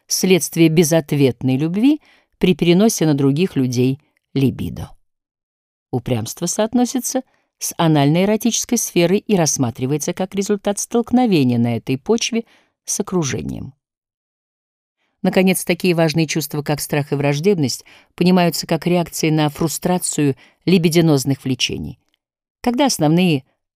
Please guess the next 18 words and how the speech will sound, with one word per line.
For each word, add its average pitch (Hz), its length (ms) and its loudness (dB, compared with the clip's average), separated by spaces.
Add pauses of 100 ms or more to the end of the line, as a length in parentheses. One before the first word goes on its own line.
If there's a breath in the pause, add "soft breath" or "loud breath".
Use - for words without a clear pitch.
(220)
позитивные 202 640 2
влечения 135 460 2
воспринимаются 131 720 -2
как 135 220 -6
либидинозные 139 720 0
по 131 100 -10
своему 143 340 -4
происхождению, 208 800 0 (320 loud breath)
из 180 180 2
этого 202 260 2
следует, 285 400 -4
что - 200 0
фрустрация 160 760 -2
либидинозных 208 720 2
желаний 220 520 2 (280 soft breath)
любого 135 520 2
типа - 400 -8 (380)
опасна. - 640 -6